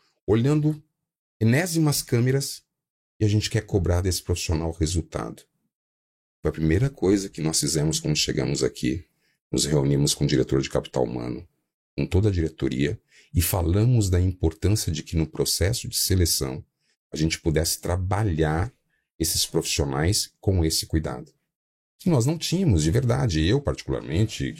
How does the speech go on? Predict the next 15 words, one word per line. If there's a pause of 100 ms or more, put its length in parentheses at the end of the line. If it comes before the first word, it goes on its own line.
(220)
conversando
ali
com
outros
pares,
com
os
outros
colegas, (560)
ficamos
surpresos
com,
com
esse
percentual.